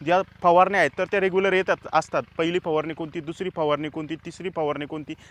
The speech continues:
अतिशय जबरदस्त माहिती आपण तिथं देण्याचा प्रयत्न करतो. शेतकरी मित्रांनो, अजूनही आपल्या चॅनलला जर तुम्ही सबस्क्राईब केलं नसेल, तर चॅनलला सबस्क्राईब करून घ्या.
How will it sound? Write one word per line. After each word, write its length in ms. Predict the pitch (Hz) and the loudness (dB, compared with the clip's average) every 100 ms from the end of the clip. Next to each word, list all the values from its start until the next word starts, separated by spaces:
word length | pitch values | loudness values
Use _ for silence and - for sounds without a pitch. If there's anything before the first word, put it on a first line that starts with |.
| - | -2
अतिशय 360 | 143 - 214 226 | 0 0 -2 -4
जबरदस्त 520 | 190 175 180 180 - | -2 -2 -2 -4 -6
माहिती 300 | 190 180 160 | -4 -4 2
आपण 220 | 143 185 | 0 0
तिथं 200 | 190 185 180 | -4 -6 -4
देण्याचा 320 | 165 160 170 | -4 -4 -6
प्रयत्न 380 | - 156 151 160 | -4 -4 -4 -8
करतो. 300 | 156 139 135 - - - - | -8 -8 -10 -14 -20 -6 -2
शेतकरी 300 | 208 262 262 | 0 0 0
मित्रांनो, 340 | 262 254 247 | 0 0 4
अजूनही 360 | 190 180 226 233 | 4 4 0 0
आपल्या 300 | 208 214 208 | 0 0 -2
चॅनलला 340 | 185 190 196 | -2 -2 -2
जर 140 | 190 | -2
तुम्ही 200 | 185 196 | -4 -6
सबस्क्राईब 420 | 190 170 - 196 185 | -4 -6 -4 -4 -4
केलं 180 | 185 180 | -4 -4
नसेल, 300 | 175 175 139 | -6 -6 -6
तर 80 | 160 | -4
चॅनलला 420 | 170 165 175 180 | 0 0 0 -2
सबस्क्राईब 400 | 175 151 - 170 180 | -4 -6 -6 -8 -6
करून 160 | 175 | -4
घ्या. 100 | 143 | -4